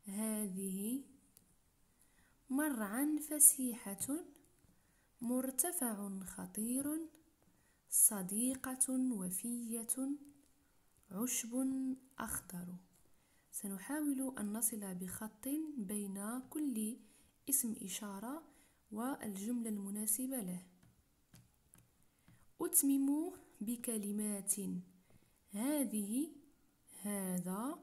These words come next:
هذان. قال البطريق: "منقاري أصطاد به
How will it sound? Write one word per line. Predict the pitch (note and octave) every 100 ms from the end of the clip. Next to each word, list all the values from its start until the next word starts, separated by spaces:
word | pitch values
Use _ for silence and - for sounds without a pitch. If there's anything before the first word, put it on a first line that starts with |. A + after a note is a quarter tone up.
| - _ _ _ -
هذان. | F#3+ G#3+ B3 C4+ D4+ D4+ B3+ A#3 - - - - _ _ _ - - - _ - - _ _ _ _ _ _ -
قال | D#4+ C#4+ A3
البطريق: | G3+ F#3+ F3+ F#3 F#3 F#3+ A3 C4 E4 - - - _ _ _ _ _ - - - _ _ B3+
"منقاري | C#4 C#4 C4 C#4 D4+ D#4+ D#4+ D#4 D#4 -
أصطاد | G3+ - - - B3+ C4 A3+
به | G3 F#3+ F#3 C4 C4+ E4+ F4+